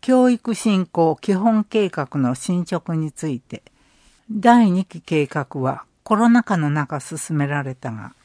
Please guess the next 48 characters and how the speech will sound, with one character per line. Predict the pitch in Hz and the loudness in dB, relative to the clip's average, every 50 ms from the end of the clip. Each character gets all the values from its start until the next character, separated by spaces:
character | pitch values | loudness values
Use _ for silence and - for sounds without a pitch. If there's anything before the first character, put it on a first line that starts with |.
| _ _ _ _ _ _ _ _ | _ _ _ _ _ _ _ _
地 | - - - 269 254 | -10 -4 -2 0 0
域 | 220 180 190 156 | 0 0 0 2
の | 151 147 | 2 0
協 | - - - 190 175 170 | 0 0 0 0 2 2
力 | 175 180 170 156 - - 165 | 0 -2 -4 -4 -6 -6 -4
を | 160 160 | -2 -2
得 | 156 151 147 | -2 -4 -6
て | _ - 127 117 - - - | _ -10 -12 -12 -12 -14 -20
様 | - - - 214 220 240 233 | -8 -2 0 2 2 2 2
々 | 220 240 220 208 180 | 2 2 2 2 2
な | 156 151 143 | 0 -4 -4
取 | - - 160 156 175 | -4 -4 -6 -4 -6
り | |
組 | - _ - - 180 165 | -10 _ -8 -4 -4 -2
み | 156 | -2
が | 156 160 151 | -2 -4 -6
進 | - - 165 143 139 135 | -6 -4 -2 -2 -2 -4
展 | - - 135 127 123 | -4 -4 -4 -4 -4
し | - - - | -6 -10 -14
た。 | - - - - _ _ _ _ _ _ _ _ _ _ _ _ _ _ _ _ | -16 -16 -16 -16 _ _ _ _ _ _ _ _ _ _ _ _ _ _ _ _
タ | - 214 208 | -2 -2 -2
ブ | 220 254 | 0 0
レ | 254 254 | 0 0
ッ | 254 | -2
ト | - - 233 226 | -2 0 -2 0
端 | - - 226 220 208 196 180 165 - - | 2 2 2 4 4 2 2 0 -2 -4
末 | - 139 | -2 0
の | 127 131 | 0 0
導 | 127 - 160 156 160 165 160 | 0 -2 -2 -2 -2 -2 0
入 | 156 151 147 | 0 0 0
に | 151 147 147 143 143 | 0 0 0 0 0
よ | 139 139 135 | 0 0 -2
り、 | 135 - - _ _ _ _ _ _ _ | -4 -8 -12 _ _ _ _ _ _ _
個 | - - 208 | -4 -2 2
別 | 196 226 233 - - - 214 | 2 2 2 0 0 0 0
の | 208 202 | 2 2
学 | 196 190 190 185 180 180 180 170 | 2 2 2 0 -2 -2 -4 -2
び | 185 175 | -2 -2
に | 165 160 214 180 - _ | -2 -4 -6 -8 -14 _
効 | - - 226 240 233 | 0 2 2 2 2
果 | - 226 220 | 0 -2 -2
的 | - 208 196 - - 196 | -2 -4 -8 -6 -4 -4
に | 185 180 | -4 -4
活 | - - - 170 - - - 175 | -6 -8 -12 -12 -10 -8 -4 -2
用 | 170 170 160 156 | -2 -2 -2 -2
で | 147 147 139 | -4 -6 -8
き | - - | -10 -14
た。 | _ - - - - | _ -14 -14 -14 -16